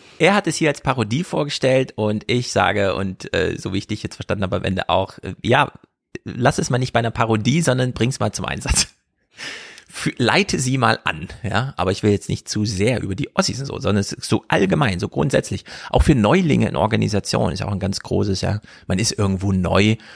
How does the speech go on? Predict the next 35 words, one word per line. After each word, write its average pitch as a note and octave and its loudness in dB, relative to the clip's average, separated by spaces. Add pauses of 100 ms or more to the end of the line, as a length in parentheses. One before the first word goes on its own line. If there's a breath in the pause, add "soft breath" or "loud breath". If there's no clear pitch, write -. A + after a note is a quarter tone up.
(440 loud breath)
Äh, F#2+ 4
ich - -8
kann C3+ -2
es C3+ 0
sehr D#3+ 2
empfehlen, C#3+ 2
es - -6
gibt, - -6
äh, A#2 -2
relativ A2+ 2
viele, F3 2 (480 soft breath)
äh, G#2+ 2
Dating-Ratgeber, B2 0
in G#2 0
denen A#2 0
immer D3+ 0
mal A#2 2
wieder A#2 2
so A2 2 (420 soft breath)
die G2+ 0
ersten G#2 0
drei G2 0
Minuten G2+ 0
betont - -8
werden. F2+ -8
Wie, A2 2
ähm, E2+ -2
wie G#2 0
geht G#2+ 0
man E2 0
in F#2 2
einen F#2 0
Raum? F#2+ 2
Wie, C3 0
weil G#2 0